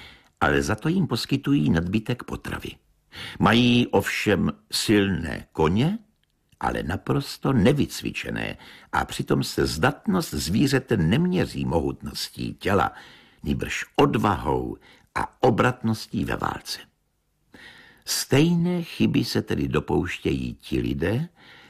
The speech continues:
kteří pro své syny chystají ve velké míře polnosti a přitom je samé zanedbávají.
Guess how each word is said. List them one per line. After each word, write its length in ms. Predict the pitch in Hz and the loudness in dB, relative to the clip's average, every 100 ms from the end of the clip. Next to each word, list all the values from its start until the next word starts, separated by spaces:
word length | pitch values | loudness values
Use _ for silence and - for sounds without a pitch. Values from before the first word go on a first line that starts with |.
| _ | _
kteří 380 | - 71 64 | -2 0 -2
pro 200 | 58 78 | -2 0
své 340 | 87 - - 67 | 0 -2 -2 -2
syny 460 | - - 107 120 | -2 0 2 2
chystají 680 | 117 - 78 - - 73 71 | 0 -2 -4 -2 -2 0 2
ve 120 | 71 | 2
velké 520 | 73 82 76 - 73 67 | 2 2 0 -2 -2 -2
míře 400 | 69 71 69 - | -2 -4 -4 -8
polnosti 880 | - 85 82 90 82 - - 90 92 - - _ _ | 0 2 4 2 -2 -6 -6 -4 -4 -12 -20 _ _
a 100 | - | -2
přitom 540 | - - 117 - 120 104 - | -2 -2 -4 0 0 0 -2
je 460 | - 90 147 180 - | -2 2 2 2 -4
samé 840 | - - 90 90 95 95 104 104 - _ | -8 -2 0 2 2 0 -2 -6 -10 _
zanedbávají. 1160 | - 50 - 50 - 53 50 - - - - | -4 -4 -4 -6 -8 -8 -8 -10 -14 -14 -16